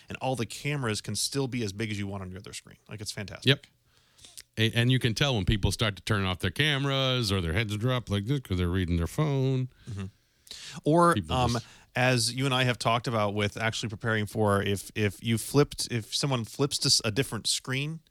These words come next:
Speaker 1: the lighting on their face changes. And if the lighting on their
Speaker 2: Yes.
Speaker 1: face is changing significantly in a way that's not related to what you're presenting, they're not paying attention. <laughs>
Speaker 2: Nope.
Speaker 1: Like
Speaker 2: They,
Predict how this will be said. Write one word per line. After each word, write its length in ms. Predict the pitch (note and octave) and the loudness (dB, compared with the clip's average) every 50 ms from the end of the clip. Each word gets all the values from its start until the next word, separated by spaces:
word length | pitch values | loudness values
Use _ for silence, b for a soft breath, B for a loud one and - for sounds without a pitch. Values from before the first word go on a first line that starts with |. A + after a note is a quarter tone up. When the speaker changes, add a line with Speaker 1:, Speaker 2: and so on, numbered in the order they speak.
| B B B B B B B | B B B B B B B
Speaker 1:
the 80 | - A#2 | -6 -4
lighting 360 | A2+ A#2 A#2+ B2+ C3+ C3 A#2+ | 0 2 2 4 2 2 0
on 80 | A2+ G#2+ | 0 0
their 120 | G2 F2+ | -2 -2
face 380 | - - - A2 A#2 A#2+ - - | -4 -6 -6 -4 -2 -2 -4 -4
changes. 640 | - - D3 C#3+ C#3+ C#3+ E3 E3 - - - - - - | -2 -2 -2 -2 -2 -4 -4 -4 -2 -2 -4 -4 -6 -6
And 80 | - A#2 | -6 -6
if 80 | A2+ - | -4 -4
the 100 | - A#2+ | -4 0
lighting 280 | C#3+ E3+ G3 G3 - | 0 2 4 6 4
on 80 | C3 D3+ | 4 4
their 80 | C#3 | 2
Speaker 2:
Yes. 80 | C3 - | 0 2
Speaker 1:
face 300 | - C#3+ D3+ D3 - C#3+ | 2 2 2 2 0 -2
is 80 | B2 - | -2 -4
changing 400 | - C#3 C#3 C3+ C3 C3+ C3 A#2 | -2 -4 -4 -2 -2 -4 -2 -2
significantly 800 | - - A#2+ G#2 A2+ B2 B2 - E3 D#3 - D#3 D3+ D#3+ D#3 C#3+ | -2 -2 -2 -2 -4 -4 -2 -2 -4 -4 -4 -8 -6 -4 -2 -2
in 80 | B2 | -2
a 40 | A2+ | 0
way 180 | A2+ A#2+ A#2+ A2+ | 0 0 0 0
that's 220 | A2 F#2+ - - | 0 -2 -4 -4
not 280 | - B2+ F#3 B3 B3 G3+ | -2 -2 -2 -2 -2 -4
related 360 | F3+ D#3+ E3+ F3+ F#3+ F3+ - | -4 -2 -2 0 -2 -2 -4
to 100 | - - | -4 -4
what 160 | A#2+ G#2 - | -4 -4 -4
you're 180 | F#2 F#2+ G#2+ B2+ | -2 -2 -2 -2
presenting, 720 | - - F3+ F3 - F#3 F#3+ F3+ - F#3+ F#3+ F#3+ F#3 - | -2 -4 -6 -4 -4 -4 -4 -4 -4 -4 -4 -4 -4 -8
they're 220 | A2 G2+ - - D#2 | -8 -10 -10 -10 -12
not 380 | E2+ E2 E2+ F2+ F2 F2+ - - | -14 -12 -8 -8 -8 -8 -10 -12
paying 200 | - - - - | -14 -14 -14 -14
attention. 460 | - - - - - - - - - _ _ _ _ _ - | -18 -18 -18 -16 -18 -18 -18 -20 -20 _ _ _ _ _ -12
<laughs> 80 | - E2 | -6 0
Speaker 2:
Nope. 240 | G2+ A2 B2+ B2+ - _ | 2 4 2 2 0 _
Speaker 1:
Like 140 | - G#2 - | -18 -14 -4
Speaker 2:
They, 200 | - F#2 G2+ G2 | 2 2 2 2